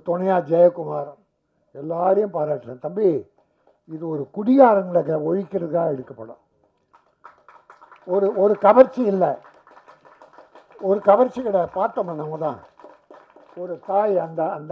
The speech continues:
அம்மாவை வச்சு, சில த-, சகோதரிகள், நடிகர்களை வச்சு இயற்கையா எடுத்திருக்காங்க. குடியினால என்ன கொடுமை நடக்கிறது என்பது அற்புதமா படம் பிடிச்சிருக்காரு. இன்னைக்கு நாட்டுல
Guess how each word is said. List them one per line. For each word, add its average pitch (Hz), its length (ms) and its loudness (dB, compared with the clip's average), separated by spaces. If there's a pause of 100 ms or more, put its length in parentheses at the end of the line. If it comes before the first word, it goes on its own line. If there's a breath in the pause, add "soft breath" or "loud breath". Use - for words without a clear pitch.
அம்மாவை 190 380 -2
வச்சு, 180 260 -10 (760)
சில 226 120 -10 (280)
த-, 247 140 -16 (120)
சகோதரிகள், 180 600 -4 (220)
நடிகர்களை 175 500 -6
வச்சு 160 220 -14 (720)
இயற்கையா 247 640 4
எடுத்திருக்காங்க. 139 520 -6 (1080)
குடியினால 226 640 2 (200)
என்ன 190 140 -2 (180)
கொடுமை 180 380 4 (140)
நடக்கிறது 143 520 -4 (1120)
என்பது 170 420 -2
அற்புதமா 196 420 -2 (120)
படம் 160 240 -4
பிடிச்சிருக்காரு. 135 540 -12 (1040)
இன்னைக்கு 165 260 -10 (100)
நாட்டுல 180 360 0